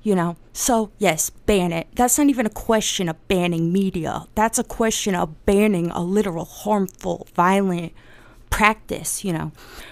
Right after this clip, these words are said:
But, but a thing like a simulation or a drawing or art that, that includes some of these materials,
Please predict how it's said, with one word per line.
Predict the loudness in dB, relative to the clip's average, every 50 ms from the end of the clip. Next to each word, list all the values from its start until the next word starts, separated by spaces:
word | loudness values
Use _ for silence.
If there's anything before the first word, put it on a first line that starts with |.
| -12 -4 0
But, | 2 4 4 2 0 -2 -8 -8
but | -8 -2 0 0 2 2 0
a | -4
thing | -4 -2 0 0 2 2
like | 2 0 -2 -4 -4 -4
a | -4
simulation | -2 0 0 2 2 2 2 0 0 0 -2 -2 -2 -2 -2 0 0 -2 -2
or | -2 -2 0 0
a | 0
drawing | -2 -2 -2 0 2 2 2 2 2 0 -2 -2
or | -4 -6 -6 0
art | 2 2 2 2 0 -2
that, | 0 2 2 2 0 -2 -8 -10
that | -2 0 0 2
includes | 2 0 -2 -2 -4 -4 -4 -4 -4
some | 0 2 2
of | 4
these | 2 2 0 0
materials, | 0 -2 -2 -4 -6 -4 -2 0 0 0 0 -2 -6